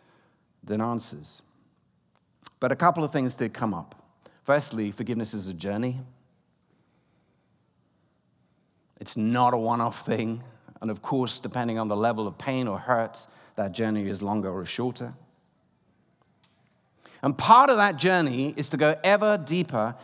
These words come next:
into an understanding of what actually forgiveness is. And I don't think you can fully forgive, I'm sorry, understand forgiveness until you are inside the journey yourself. It's very easy to stand on the outside and say, "You should forgive."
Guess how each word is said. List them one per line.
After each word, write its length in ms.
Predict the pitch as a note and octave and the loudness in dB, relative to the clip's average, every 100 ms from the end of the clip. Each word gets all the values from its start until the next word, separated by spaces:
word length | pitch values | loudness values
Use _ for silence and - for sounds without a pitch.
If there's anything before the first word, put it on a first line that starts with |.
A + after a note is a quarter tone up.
| - | -8
into 260 | C3+ C#3 C#3 | -4 -2 0
an 80 | C3+ | 0
understanding 680 | C#3 D3 D3+ - C3 B2+ | 0 0 -2 -4 -2 -2
of 60 | A#2+ | 0
what 240 | A2+ A#2 - | 0 0 2
actually 440 | C3+ - - B2+ | 0 0 -6 -4
forgiveness 560 | B2 A#2 A#2 A2+ G#2 - B2 | -4 -4 -2 -2 -4 -6 -2
is. 240 | A#2 F#2+ | -2 -2
And 140 | A2 | -4
I 100 | B2 | -2
don't 400 | B2 G#2+ D#3+ F3 | -2 0 0 0
think 460 | - E3+ D#3 - - - - | -4 0 0 -2 -10 -20 -6
you 120 | B2+ | -4
can 180 | B2+ A#2+ | -2 -4
fully 380 | - D3+ D#3 D#3 | -4 0 2 0
forgive, 580 | D3 A#2+ C3+ A#2 F2 - | -2 0 0 0 -4 -12
I'm 80 | D3 | -10
sorry, 260 | B2+ C3 B2 | -2 0 2
understand 800 | C#3+ C#3+ - E3+ F3+ D3+ G#2 - | 0 0 2 4 4 2 -4 -6
forgiveness 680 | B2 G#2 F#2 F2 - - - - - | -6 -4 -4 -6 -10 -12 -16 -20 -14
until 240 | - D#3+ | -4 0
you 180 | D3+ C3+ | 2 4
are 160 | C3 C3 | 2 2
inside 640 | E3 D#3 D#3 D3+ C3+ B2+ A2 | 2 2 2 0 0 0 -2
the 80 | G#2+ | -4
journey 500 | A#2 A#2 A2 G#2+ G2+ - _ - | -2 0 0 -2 -6 -18 _ -8
yourself. 540 | G2+ F#2 G2 E2 - - _ _ - - | -6 -4 -6 -8 -12 -20 _ _ -20 -10
It's 140 | A2+ | -10
very 380 | G#2+ D#3 F#3 F3+ | 0 4 4 2
easy 400 | D#3+ F3 F3 D#3 | 0 0 2 -2
to 100 | C3+ | -2
stand 380 | - E3 F3 E3+ | 0 2 4 2
on 100 | C#3+ | 2
the 100 | C#3 | 2
outside 520 | D#3 D#3+ - B2 A2+ | 2 0 0 0 0
and 80 | A#2 | -2
say, 160 | B2 | -2
"You 200 | G#2+ A#2 C3+ | 0 0 -2
should 180 | C3 - | -4 -8
forgive." 380 | G#2+ A#2+ F#2 | -4 -2 -2